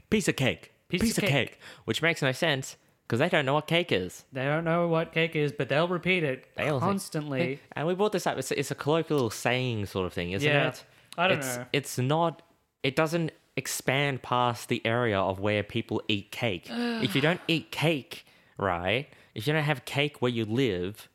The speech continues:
Speaker 1: and don't know what cake is, piece of cake makes no sense.
Speaker 2: Mm.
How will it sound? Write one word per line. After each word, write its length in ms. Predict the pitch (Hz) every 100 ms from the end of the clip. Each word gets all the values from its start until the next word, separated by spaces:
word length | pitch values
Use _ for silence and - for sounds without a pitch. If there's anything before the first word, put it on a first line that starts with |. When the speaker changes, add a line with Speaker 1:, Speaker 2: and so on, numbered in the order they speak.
| -
Speaker 1:
and 300 | 107 113 98
don't 160 | 123
know 80 | 120
what 160 | 117 -
cake 340 | 143 156 -
is, 300 | 85 87 95 - -
piece 280 | - 185 -
of 60 | -
cake 260 | 170 156
makes 240 | 135 127 139
no 120 | 139
sense. 400 | 147 165 82 -
Speaker 2:
Mm. 380 | 165 160 143